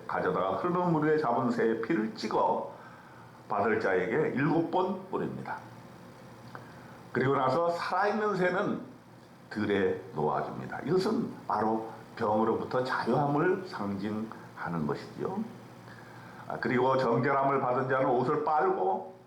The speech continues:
모든 털을 밀고 물로 몸을 씻어 다시 정하게 합니다.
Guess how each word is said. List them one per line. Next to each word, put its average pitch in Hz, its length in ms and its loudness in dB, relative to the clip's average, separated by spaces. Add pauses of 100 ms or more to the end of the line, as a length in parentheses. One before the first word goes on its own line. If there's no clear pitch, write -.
(160)
모든 123 400 2
털을 135 360 2
밀고 185 680 2 (380)
물로 127 320 4
몸을 123 380 4
씻어 151 580 0 (600)
다시 - 300 -10
정하게 87 380 0
합니다. 87 520 0